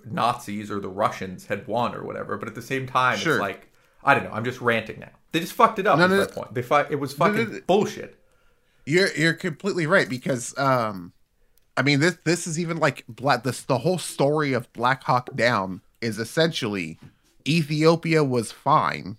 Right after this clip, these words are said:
Speaker 2: Um, not Ethiopia. Uh,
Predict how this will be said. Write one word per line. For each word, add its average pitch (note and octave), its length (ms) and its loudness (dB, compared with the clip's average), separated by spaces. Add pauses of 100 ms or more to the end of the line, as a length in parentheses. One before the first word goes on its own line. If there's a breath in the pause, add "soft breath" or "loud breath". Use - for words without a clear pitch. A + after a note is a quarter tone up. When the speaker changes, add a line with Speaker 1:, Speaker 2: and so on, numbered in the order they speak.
(320)
Speaker 2:
Um, G2+ 560 -2 (220)
not C#3 200 2
Ethiopia. G2 640 -8 (160)
Uh, F#2 460 0